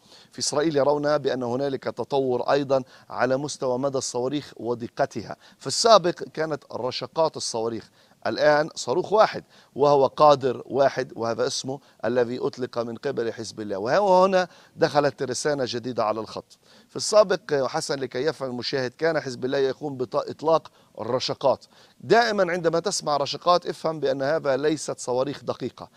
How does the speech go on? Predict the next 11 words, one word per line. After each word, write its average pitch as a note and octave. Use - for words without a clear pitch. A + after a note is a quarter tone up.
الصواريخ D3+
الدقيقة C3+
ليست D3
بحاجة A2+
إلى G#2+
رشقات، G#2
هو C#3
صاروخ C3
واحد E3
يكون C#3
دقيقا D3